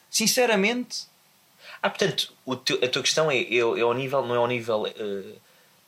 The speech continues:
Speaker 2: eh, C I A e de,
Speaker 1: Não,
Speaker 2: e de
Speaker 1: pá.
Speaker 2: F B I, é do
Speaker 1: Não, não, não.
Speaker 2: Pois, mas é engraçado, porque eu, porque já falei com várias pessoas que acham precisamente isso, que há algo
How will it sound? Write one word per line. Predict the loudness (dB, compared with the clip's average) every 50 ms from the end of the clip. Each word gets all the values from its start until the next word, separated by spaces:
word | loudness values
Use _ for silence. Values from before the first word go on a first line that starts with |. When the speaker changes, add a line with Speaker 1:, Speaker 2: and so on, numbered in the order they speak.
| -20
Speaker 2:
eh, | -16 -16 -14 -14 -14 -14 -16 -18 -18 -20 -20 -14 -4 -2
C | 0 2 4 6
I |
A | 6 6 6 4
e | 2 0 -2 -2 -4 -6 -6 -8 -10
de, | -12 -10 -6 -4 0 2 2 4
Speaker 1:
Não, | 4 4 4 2 4
Speaker 2:
e | 4
de | 4 4
Speaker 1:
pá. | 4 4
Speaker 2:
F | 4 6
B | 6
I, | 6 6 6 4 2 0
é | 2
do | 2
Speaker 1:
Não, | 2 2 2 2 0
não, | -2 -2 -2 -2 -4
não. | -6 -6 -8 -6 -4
Speaker 2:
Pois, | -2 0
mas | 2 2
é | 2
engraçado, | 4 4 6 4 4 4
porque | 0 -4 -4
eu, | -2 -2 -2
porque | -4 -4 0 0
já | 0 2
falei | 2 0 -2 -2 -6 -8
com | -6 0 2
várias | 4 4 4 2 0
pessoas | -4 -2 -4 -4 -4 -6 -10 -18 _ _
que | 2 2
acham | 4 4 2
precisamente | 0 -2 -2 -2 -2 -2 -4
isso, | -6 -6 -8 -6
que | -2 0
há | 2
algo | 4 4 2 2